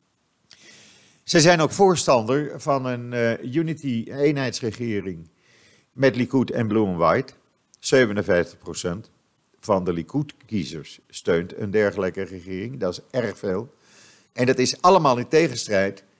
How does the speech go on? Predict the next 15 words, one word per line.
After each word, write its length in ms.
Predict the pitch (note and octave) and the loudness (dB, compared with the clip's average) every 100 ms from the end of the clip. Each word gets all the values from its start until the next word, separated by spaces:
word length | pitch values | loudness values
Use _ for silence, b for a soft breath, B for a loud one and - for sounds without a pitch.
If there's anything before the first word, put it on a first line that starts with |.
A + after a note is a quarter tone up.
| _ | _
met 180 | C#3+ C#3+ | 0 2
wat 180 | A#2 A2+ | 2 2
Netanyahu 600 | G#2 G#2 B2+ A#2 F2+ A2+ | 0 0 0 2 2 0
constant 440 | G#2 F#2 - F#2 | -2 -6 -6 -8
beweert 400 | G2+ F2 E2+ F#2+ | -6 -4 -4 -6
van: 260 | - F2+ F2+ | -6 -8 -6
"Ik 180 | - F#2+ | -6 0
ben 140 | A2+ | 0
de 80 | G#2+ | 0
vertegenwoordiger 760 | G#2+ G#2+ G2 G#2 G2+ F2 G2 G#2 | -6 -4 -4 -4 -6 -6 -8 -10
van 180 | A2 | -8
het 100 | F#2+ | -6
rechtsblok 520 | F#2 F2+ - F2 F2 - | -4 -6 -4 -6 -6 -10
waar 280 | F#2+ F#2+ F#2 | -2 2 2
Likud, 440 | F#2 G#2+ G#2+ G#2+ | -2 -6 -6 -6